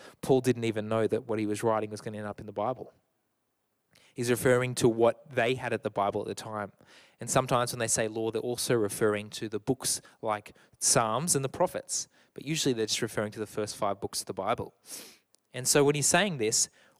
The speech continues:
all of that stuff that's in there, like do not commit adultery, do not steal, all that stuff, that is there for this sole reason.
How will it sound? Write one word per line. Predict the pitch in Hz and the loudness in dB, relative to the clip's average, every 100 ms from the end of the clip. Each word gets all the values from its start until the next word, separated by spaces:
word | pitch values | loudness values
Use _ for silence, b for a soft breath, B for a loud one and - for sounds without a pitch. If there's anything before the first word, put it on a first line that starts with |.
| _ | _
all | 202 269 269 | 12 12 10
of | 180 135 | 6 8
that | 175 - | 8 8
stuff | - 151 120 - | 8 8 8 6
that's | 131 - | 4 6
in | 147 135 | 6 8
there, | 151 101 113 180 _ _ _ _ _ _ _ - | 8 8 4 0 _ _ _ _ _ _ _ -2
like | 135 127 113 - 143 | 2 2 2 -8 -6
do | - 156 | 6 6
not | 160 143 - | 8 2 2
commit | 151 139 | 2 4
adultery, | 131 123 123 147 - 143 131 | 4 8 8 8 6 4 4
do | 139 | 4
not | 143 127 | 2 0
steal, | - - 143 135 | -4 -4 -2 -2
all | 131 135 | -2 -4
that | 127 | -4
stuff, | - 113 B B B B _ - | -4 -6 B B B B _ -10
that | 139 180 240 | 2 4 4
is | 240 180 139 | -2 -6 0
there | 185 156 107 127 - _ _ | 2 4 2 -2 -8 _ _
for | - 139 | -2 0
this | 135 127 | 4 6
sole | - - 156 151 147 | 6 6 6 4 0
reason. | 139 139 131 113 95 | -2 -2 -2 -6 -8